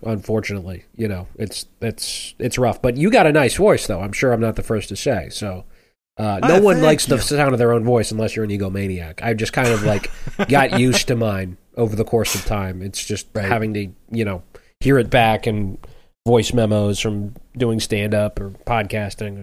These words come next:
Speaker 1: It's, it's, I, it's just part of me. I'm fine with it. It is what it is. People, some people love it, some people hate it.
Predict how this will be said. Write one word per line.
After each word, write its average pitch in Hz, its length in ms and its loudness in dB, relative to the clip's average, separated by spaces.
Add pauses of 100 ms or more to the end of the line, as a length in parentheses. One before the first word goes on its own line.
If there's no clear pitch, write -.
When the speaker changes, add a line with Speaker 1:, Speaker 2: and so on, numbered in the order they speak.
Speaker 1:
It's, - 100 -20 (440)
it's, 117 220 -2
I, 127 220 0
it's 131 220 0
just 135 240 0
part 113 220 4
of 101 60 0
me. 95 220 -6
I'm 110 140 -4
fine 110 300 0
with 107 100 0
it. 104 160 -2 (200)
It 113 120 2
is 107 160 0
what 107 140 0
it 101 80 -2
is. 101 340 -6 (600)
People, 135 260 2
some 127 220 2
people 113 200 2
love 113 160 4
it, 107 100 -2
some 113 140 -2
people 104 220 -2
hate 107 180 0
it. 104 120 -6